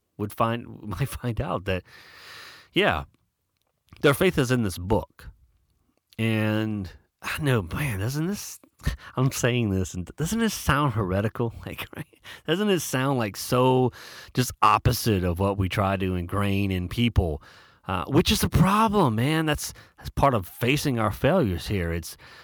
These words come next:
we put all this stock in this book, and, well, and the book itself points us outside of it. You know, this book, you have people's experiences of God and what they,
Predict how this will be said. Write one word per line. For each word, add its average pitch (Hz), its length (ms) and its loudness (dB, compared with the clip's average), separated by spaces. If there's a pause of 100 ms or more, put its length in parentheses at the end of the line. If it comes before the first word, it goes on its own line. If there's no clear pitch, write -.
(140)
we 120 60 -2
put 135 180 6
all 175 180 4
this 135 160 2
stock - 460 -2
in 117 120 2
this 101 180 -4 (200)
book, 127 540 2 (480)
and, 107 800 0 (1200)
well, 160 380 0
and 139 160 -2
the 143 40 0
book 185 220 -2
itself 185 480 0
points 170 340 0
us 110 220 0
outside 131 500 0
of 85 100 -4
it. 82 140 -8
You 123 100 -4
know, 180 180 0
this 143 180 0
book, 147 340 0
you 123 80 -2
have 127 220 -2
people's 147 380 -4
experiences 101 840 -4
of 90 140 -10
God 120 360 -2
and 78 140 -6
what 107 160 -6
they, 107 220 -2